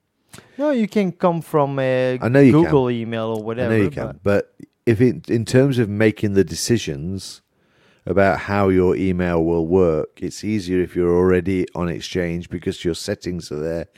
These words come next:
Speaker 1: Oh,
Speaker 2: your
Speaker 1: sure,
Speaker 2: groups
Speaker 1: yeah.
Speaker 2: are there, your
Speaker 1: Mm-hmm.
Speaker 2: distribution groups there, and that kind of stuff.
Speaker 1: Mm-hmm.
Speaker 2: And your migration tools are already built 'cause
Speaker 1: Yeah.
Speaker 2: Microsoft have built them for you.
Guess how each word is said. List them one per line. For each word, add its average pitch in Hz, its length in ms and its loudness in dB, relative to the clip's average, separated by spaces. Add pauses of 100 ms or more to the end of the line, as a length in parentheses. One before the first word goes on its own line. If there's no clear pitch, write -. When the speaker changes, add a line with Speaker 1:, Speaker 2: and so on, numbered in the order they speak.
(100)
Speaker 1:
Oh, 165 120 -4
Speaker 2:
your 95 200 -2
Speaker 1:
sure, 131 100 -2
Speaker 2:
groups 101 260 2
Speaker 1:
yeah. 120 80 -6
Speaker 2:
are 92 40 -2
there, 85 240 0
your 85 140 0
Speaker 1:
Mm-hmm. 82 60 -6
Speaker 2:
distribution 90 540 -6
groups 82 280 -6
there, 82 200 -2
and 82 80 -4
that 76 140 -8
kind 80 180 -12
of 76 80 -12
stuff. - 200 -18 (200)
Speaker 1:
Mm-hmm. 104 160 -20 (200)
Speaker 2:
And 90 100 -4
your 92 80 2
migration 92 640 0
tools 87 300 -6
are 85 60 -2
already 80 160 0
built 90 300 4
'cause - 200 -16
Speaker 1:
Yeah. 85 120 -2
Speaker 2:
Microsoft - 300 -8
have 80 120 -8
built 76 160 -6
them 82 100 -12
for 90 180 -2
you. 76 80 -4